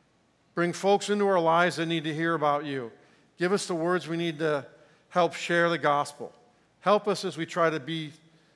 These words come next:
peacemakers in a world that cries out for peace. Allow us to live and be at peace.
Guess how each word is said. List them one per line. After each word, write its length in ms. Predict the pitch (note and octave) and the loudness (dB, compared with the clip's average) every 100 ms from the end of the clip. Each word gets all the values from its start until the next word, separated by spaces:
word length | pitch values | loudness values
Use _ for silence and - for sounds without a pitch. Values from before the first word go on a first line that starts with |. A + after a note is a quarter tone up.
| _ | _
peacemakers 720 | - G#3 - F3+ E3+ E3+ C3 | -6 -4 -4 -2 -2 -2 -8
in 80 | D3+ | -6
a 40 | |
world 420 | C#3+ C3+ D#3 E3+ D3 | -6 -4 -2 -2 -4
that 140 | C3+ | -10
cries 400 | - E3 D#3+ D#3 | -6 0 0 2
out 220 | D#3 C#3 | 0 0
for 120 | - | -8
peace. 480 | D3 C#3+ A#2+ - - _ _ _ _ _ _ _ _ | -12 -10 -12 -12 -16 _ _ _ _ _ _ _ _
Allow 320 | C#3+ D#3 E3+ | 2 4 4
us 120 | F3 | 0
to 120 | - C#3+ | -4 -6
live 300 | D3 F#3 E3 | 0 0 0
and 140 | C#3+ | -4
be 160 | D#3+ F#3+ | 0 0
at 120 | F3 | -2
peace. 480 | E3 D#3+ - - | -6 -6 -6 -10